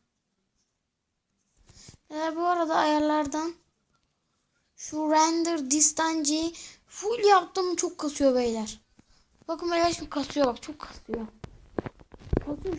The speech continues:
şu an yani. Çok fena kasıyor artık. Şuna bak ya, çok kasıyor. Hadi biraz oynayalım.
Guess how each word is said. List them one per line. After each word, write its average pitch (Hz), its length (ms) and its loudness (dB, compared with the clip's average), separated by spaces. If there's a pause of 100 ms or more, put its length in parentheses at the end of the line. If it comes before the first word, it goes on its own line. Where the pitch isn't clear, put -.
(100)
şu 233 80 -2
an 233 40 -12
yani. 226 420 -4
Çok - 120 -2
fena 311 360 0
kasıyor 226 400 -2
artık. - 360 -14 (1120)
Şuna 320 340 -10
bak 277 220 -12
ya, 220 280 -8 (140)
çok - 220 -20
kasıyor. 254 500 -6 (1900)
Hadi 269 300 -14
biraz 277 300 -8
oynayalım. 247 440 -14